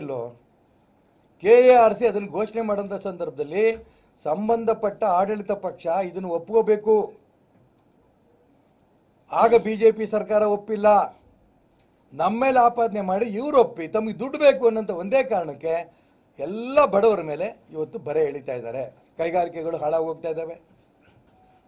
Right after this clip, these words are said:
ಎಲ್ಲ ನಾವು ಮಹಾ-, ಮಹಾರಾಷ್ಟ್ರಕ್ಕೆ ಹೋಗ್ತೀನಿ ಅಂತ ಹೇಳ್ತಾ ಇದ್ದಾರೆ ಕೈಗಾರಿಕೆಗಳು ಇವ್ರು ಮಾಡ್ತಿರೋಂಥ, ಆ, ಈ ಒಂದು ವ್ಯವಸ್ಥೆಗೆ. ಅದಕ್ಕೋಸ್ಕರ ಹೇಳ್ತಿರೋದು, ನಾನು ಹಿಂದ್-, ಈ ಮತ್ತೆ ಮತ್ತೆ ಕೆದಕಕ್ಕೆ ಹೋಗಲ್ಲ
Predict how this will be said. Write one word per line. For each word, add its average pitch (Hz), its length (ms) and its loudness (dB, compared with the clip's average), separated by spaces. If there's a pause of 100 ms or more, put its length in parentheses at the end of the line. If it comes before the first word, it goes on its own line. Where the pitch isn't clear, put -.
(220)
ಎಲ್ಲ 160 120 0 (100)
ನಾವು 180 120 -2 (100)
ಮಹಾ-, 156 200 -2
ಮಹಾರಾಷ್ಟ್ರಕ್ಕೆ 196 500 -2
ಹೋಗ್ತೀನಿ 196 280 -6
ಅಂತ 185 140 -8
ಹೇಳ್ತಾ 185 180 -10
ಇದ್ದಾರೆ 180 200 -6
ಕೈಗಾರಿಕೆಗಳು 175 580 -6
ಇವ್ರು 165 200 -8
ಮಾಡ್ತಿರೋಂಥ, 165 440 -6 (800)
ಆ, 147 40 -10 (140)
ಈ 160 40 -8 (100)
ಒಂದು 156 160 -10
ವ್ಯವಸ್ಥೆಗೆ. 165 480 -6 (1000)
ಅದಕ್ಕೋಸ್ಕರ 233 500 -2
ಹೇಳ್ತಿರೋದು, 147 440 -8 (680)
ನಾನು 170 160 -4 (100)
ಹಿಂದ್-, 180 300 -8
ಈ 151 40 -12 (140)
ಮತ್ತೆ 247 260 -2 (120)
ಮತ್ತೆ 226 280 -2
ಕೆದಕಕ್ಕೆ 208 420 -2
ಹೋಗಲ್ಲ 180 260 -2